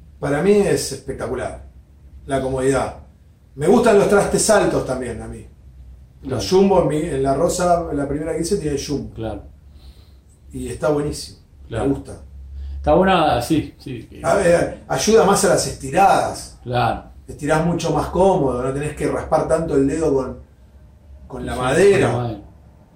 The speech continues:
Speaker 1: Entonces, hace que, de que sea todo mucho más suave.
Speaker 2: Y entra mucho la viola por, por, por ese lado. O sea,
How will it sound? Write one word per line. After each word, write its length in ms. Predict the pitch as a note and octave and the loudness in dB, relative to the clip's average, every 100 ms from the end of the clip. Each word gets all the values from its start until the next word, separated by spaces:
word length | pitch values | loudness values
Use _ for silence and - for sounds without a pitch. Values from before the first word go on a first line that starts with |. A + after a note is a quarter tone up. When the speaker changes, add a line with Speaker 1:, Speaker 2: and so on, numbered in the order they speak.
| _ - | _ -10
Speaker 1:
Entonces, 500 | D3+ - F#3+ C#3+ - - - - - C#3 | -4 0 2 0 -4 -16 -20 -20 -14 -6
hace 300 | C#3 D#3 C3 | -4 -2 -2
que, 340 | C#3 C3+ C3 | 2 2 2
de 160 | B2 B2 | -6 -10
que 100 | B2 | -8
sea 220 | - D#3 | -6 -2
todo 160 | D#3+ D3+ | -2 -2
mucho 260 | D3+ D3 | -4 -4
más 140 | C#3 - | -6 -6
suave. 440 | D#3 D#3 - - - - - - - | -2 0 0 -4 -12 -16 -18 -18 -2
Speaker 2:
Y 80 | D3+ | 0
entra 220 | D#3+ E3 | 2 2
mucho 280 | E3+ F#3 D#3 | 2 2 4
la 120 | C#3 | 4
viola 320 | C3+ E3 D3 B2 | 4 4 4 2
por, 220 | A#2 - | -2 -4
por, 240 | B2 A#2 | -6 -6
por 140 | B2 B2 | -6 -8
ese 180 | C3 | -8
lado. 360 | B2+ A#2 A2 G2+ | -6 -4 -6 -8
O 40 | - | -12
sea, 260 | B2 A#2 | -10 -10